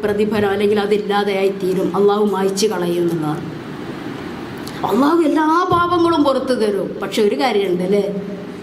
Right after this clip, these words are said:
ഏതാ പുറത്തു തരാത്ത? അള്ളാഹുവിന് പങ്കു ചേർക്കുക.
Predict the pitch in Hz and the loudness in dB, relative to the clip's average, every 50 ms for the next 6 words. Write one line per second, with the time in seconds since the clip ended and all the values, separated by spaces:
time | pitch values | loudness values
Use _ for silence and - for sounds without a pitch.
0 | - - - 196 185 196 254 254 247 - - 196 - - 247 240 240 240 233 226 | -10 -6 -2 0 2 2 2 2 2 0 0 0 0 0 0 2 2 2 0 0
1 | 226 - 226 220 220 220 220 214 - - - - - - - - - 190 196 196 | -2 0 0 0 0 0 -2 -6 -6 -10 -12 -12 -12 -14 -14 -6 -2 2 2 4
2 | 208 220 233 233 226 208 214 208 202 226 214 226 202 196 196 208 233 240 - 208 | 4 4 2 2 0 2 2 2 4 4 4 4 4 4 2 2 0 2 2 2
3 | 196 185 190 190 180 170 175 170 170 160 165 175 - - - | 2 2 0 -2 -2 -2 -2 -2 -2 -2 -2 -4 -6 -8 -10